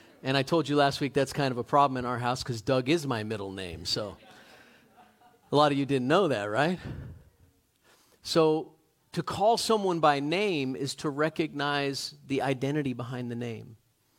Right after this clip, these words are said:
right? We know that in the Hebrew culture, when you named one of your children, there was a prophetic element to it. You were kinda naming them after what you wanted their character to be and what it would become,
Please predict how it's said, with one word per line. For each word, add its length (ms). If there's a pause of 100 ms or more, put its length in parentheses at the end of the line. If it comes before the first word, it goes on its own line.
(420)
right? 180
We 100
know 140
that 140
in 100
the 80
Hebrew 400
culture, 560 (840)
when 140
you 120
named 400
one 160
of 120
your 120
children, 640 (220)
there 100
was 140
a 40
prophetic 640
element 440
to 180
it. 120 (360)
You 100
were 100
kinda 300
naming 580
them 160
after 320
what 200
you 120
wanted 300
their 100
character 480
to 80
be 300
and 140
what 140
it 60
would 160
become, 480